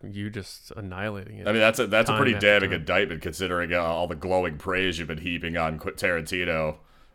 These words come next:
Speaker 2: and it, it, but you won't even give that movie a chance. That's, that's pretty bad. But, like, the Grindhouse movies, they did have movies that they made from the fake trailers that were
Speaker 1: Mm.
Speaker 2: varying degrees of entertaining.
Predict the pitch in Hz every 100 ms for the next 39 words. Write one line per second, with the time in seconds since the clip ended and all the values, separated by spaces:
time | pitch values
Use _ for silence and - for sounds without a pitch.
0 | _ 92 87 82 76 87 85 90 90 85
1 | 95 92 95 92 90 90 87 87 87 85
2 | 85 85 82 76 85 80 90 - - 87
3 | 85 - - - _ 80 78 - 76 67
4 | 78 71 67 90 85 76 - - - -
5 | - - 113 - 92 117 127 117 110 95
6 | 107 101 95 101 87 107 - 101 95 87
7 | 104 98 104 95 98 90 82 87 92 82
8 | - 92 92 - 92 87 - - 85 92
9 | 101 104 - - - - - - _ _
10 | - 92 87 90 90 107 104 110 - -
11 | _ - 82 87 98 98 101 98 92 90
12 | 87 92 92 90 87 90 87 92 90 90
13 | 92 98